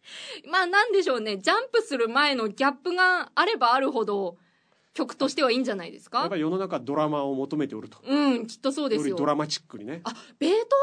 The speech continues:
Speaker 1: ーベン自身の人生がなんか苦しそうじゃないですか。
Speaker 2: あ、そうなんですか？ベイさんどうしたんですか？
Speaker 1: ベイ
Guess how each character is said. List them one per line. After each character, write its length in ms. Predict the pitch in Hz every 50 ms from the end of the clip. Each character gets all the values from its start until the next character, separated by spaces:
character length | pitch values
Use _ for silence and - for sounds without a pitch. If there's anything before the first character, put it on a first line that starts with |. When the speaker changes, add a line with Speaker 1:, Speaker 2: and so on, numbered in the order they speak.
| 554 523
Speaker 1:
ー 40 | 440
ベ 60 | 359
ン 20 |
自 140 | 254 262 302
身 200 | 302 339 311 269
の 100 | 233 220
人 220 | 202 247 269 269
生 220 | 254 254 240 226 202
が 100 | 196 196
な 120 | 202 208
ん 100 | 208 202
か 300 | - 202 185 180 160 - _ _ _ _ _ _ _ _ _ _ -
苦 220 | - 285 277 269
し 120 | - 269
そ 180 | 254 - 302 269
う 40 | 240
じ 60 | 226
ゃ 60 | 202
な 100 | 190 185
い 60 | 180
で 100 | 175 180
す 80 | 175 -
か。 220 | - 180 165 156 - _ _ _ _ -
Speaker 2:
あ、 40 | 302 320 302 254 214 214 208
そ 100 | - 302
う 40 | 240
な 60 | 170
ん 20 |
で 20 | -
す 40 | 175
か？ 220 | 214 254 226 - - _ _ 269
ベ 200 | 196 165 220 254
イ 40 | 247
さ 120 | 196 175
ん 40 | 160
ど 80 | 196 196
う 40 | 156
し 20 |
た 60 | -
ん 40 | 113
で 60 | 107
す 60 | -
か？ 140 | 147 196 208 -
Speaker 1:
ベ 100 | 339
イ 20 | 370